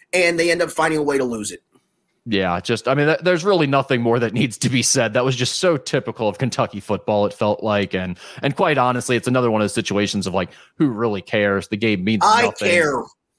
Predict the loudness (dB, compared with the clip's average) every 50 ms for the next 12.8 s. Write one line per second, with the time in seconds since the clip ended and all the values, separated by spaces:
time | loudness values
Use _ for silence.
0 | _ -2 -2 0 0 0 -2 -2 -2 0 0 2 2 0 -2 -6 -18 -10 -4 0
1 | 2 2 2 0 0 0 0 0 0 -2 -6 -4 -2 -2 0 0 0 0 0 2
2 | 2 2 2 2 2 2 2 2 2 0 -2 -2 0 0 0 0 -2 -2 0 0
3 | 0 0 0 0 0 0 0 0 0 -2 -2 -2 0 -2 -2 -2 -2 -2 -2 0
4 | 0 2 2 2 2 0 0 -2 -2 -4 -6 -6 -4 -4 -2 -2 -2 -4 -4 -4
5 | -4 -4 -2 -2 -4 -4 -4 -6 -6 -6 -6 -4 -2 -2 -2 -2 0 0 -2 -2
6 | -2 -4 -4 -4 -2 -2 -4 -4 -6 -6 -6 -6 -4 -4 -6 -6 -6 -8 -14 _
7 | -14 -10 -10 -8 -4 0 0 2 2 0 0 0 -2 -2 -2 -2 -2 0 0 0
8 | 0 0 -2 -2 0 2 2 2 2 2 0 0 0 0 0 -2 0 0 0 0
9 | 0 0 0 0 2 2 2 2 0 0 0 0 -2 -4 -4 -4 -4 -2 0 2
10 | 2 2 2 2 0 -2 -4 -4 -4 -2 -2 -4 -6 -4 -2 -2 -2 -2 -2 -2
11 | 0 0 0 0 -2 -2 -4 -4 -4 -6 -6 -4 -2 0 0 0 0 -2 -2 -2
12 | -2 0 0 0 0 0 0 -2 -2 -4 -4 -4 -6 -6 -8 -12